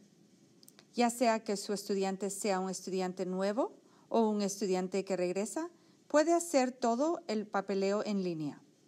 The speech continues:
Si su hijo o hija es un estudiante que regresa, asegúrese de seleccionar el botón de inscripción de estudiantes que regresan e inicie sesión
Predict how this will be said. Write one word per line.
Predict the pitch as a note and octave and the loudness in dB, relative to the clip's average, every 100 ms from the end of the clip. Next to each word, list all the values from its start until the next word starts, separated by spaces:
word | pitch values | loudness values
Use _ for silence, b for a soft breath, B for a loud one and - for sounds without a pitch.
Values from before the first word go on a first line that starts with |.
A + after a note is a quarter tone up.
| _ B B B B B | _ B B B B B
Si | - C#4 | -2 0
su | B3+ B3 | 2 0
hijo | A3 A#3 C#4 E4+ - - - | 0 0 0 -2 -4 -16 -2
o | A#3 | 0
hija | G#3+ F#3+ A#3 A#3+ C#4+ | 2 0 0 0 0
es | G#3 G#3 | -2 0
un | A3 | -2
estudiante | A3 C#4+ C4 G3+ G3+ A3 G#3+ | 0 0 2 2 0 -2 -2
que | G#3 | -2
regresa, | G#3 G3 A3 - D3+ F#3+ B B B B B | -2 -2 -4 -4 -8 -10 B B B B B
asegúrese | C4 D#4+ D4 E4+ F#4 F4+ E4 D4 | 2 2 4 4 2 4 2 2
de | G#3 B3 | 2 2
seleccionar | A#3+ A3 - A3+ G3 | 2 -2 -2 0 2
el | G3+ | 2
botón | G#3+ A3+ G#3+ F3+ G3 A3 | 0 -2 0 0 0 -2
de | A3+ | 0
inscripción | G3+ - G3+ G3 A3+ G#3 | 0 0 -2 -2 -2 0
de | G#3+ | -2
estudiantes | A3 - F#3+ F3+ F#3 G#3+ - | -4 -2 -2 -2 -2 -4 -4
que | G#3 | -2
regresan | F#3+ F3+ F#3 - G3+ G3+ B B B B | -2 -2 -2 -2 -4 -4 B B B B
e | C4 | 4
inicie | C4+ B3+ C4 C4 D4+ | 4 6 4 2 0
sesión | D4 C#4 - G#3+ G3 A3+ | -2 -4 -2 0 0 -2